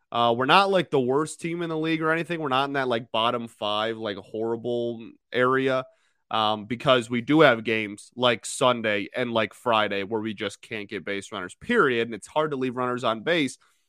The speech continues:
when you can. It's, it's basically, it's one or the other. That's how it's been all year. We've either not been able to get anybody on base,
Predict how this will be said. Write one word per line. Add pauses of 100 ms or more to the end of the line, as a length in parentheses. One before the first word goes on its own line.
(540)
when
you
can.
It's,
it's
basically,
it's
one
or
the
other. (1500)
That's
how
it's
been
all
year. (1400)
We've
either (120)
not
been
able
to
get
anybody
on
base,